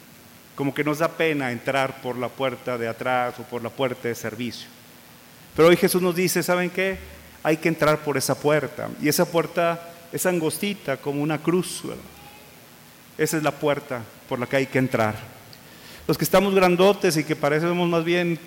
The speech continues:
tinaco rotoplas, pues nos cuesta, ¿verdad? Nuestro egoísmo, nuestra soberbia, pues nos va inflando, ¿verdad? Vivimos también en esta sociedad de la imagen que hay que proyectarla lo más grande posible.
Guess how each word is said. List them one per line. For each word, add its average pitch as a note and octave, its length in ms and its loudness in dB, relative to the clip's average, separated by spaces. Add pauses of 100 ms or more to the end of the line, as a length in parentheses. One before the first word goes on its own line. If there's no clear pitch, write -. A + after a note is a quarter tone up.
tinaco D#3 400 0
rotoplas, D3+ 520 2
pues E3 140 0
nos C#3+ 120 -2
cuesta, G3 460 -4
¿verdad? - 160 -10 (1500)
Nuestro C#3 380 4
egoísmo, D#3+ 640 4
nuestra C3 200 -2
soberbia, D#3+ 680 0
pues C#3+ 180 -2
nos C3+ 180 -2
va D#3 100 2
inflando, E3+ 720 0
¿verdad? D3+ 280 -2 (640)
Vivimos D#3 360 2
también D3+ 300 0
en D3+ 80 2
esta C#3+ 180 -2
sociedad C#3+ 540 0
de D#3 120 -2
la C3+ 120 -4
imagen C#3 580 0 (880)
que D3 100 2
hay C#3+ 140 6
que D#3 680 2
proyectarla D#3 680 0
lo D#3 120 2
más E3+ 240 2
grande F3 320 0
posible. E3+ 540 -4